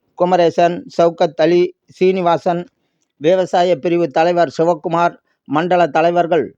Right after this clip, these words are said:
சாந்தமூர்த்தி, நிசார் அகமது, பெரியசாமி, ராமன், நாகராஜ், கந்தசாமி, மோகன்ராஜா, மாநகர செயலாளர்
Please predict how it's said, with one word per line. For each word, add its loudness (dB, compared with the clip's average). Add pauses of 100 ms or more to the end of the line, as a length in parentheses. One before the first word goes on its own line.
(140)
சாந்தமூர்த்தி, -2 (160)
நிசார் 0
அகமது, 0 (120)
பெரியசாமி, 0
ராமன், -2 (420)
நாகராஜ், 0 (220)
கந்தசாமி, -2 (100)
மோகன்ராஜா, 0 (360)
மாநகர 0
செயலாளர் 0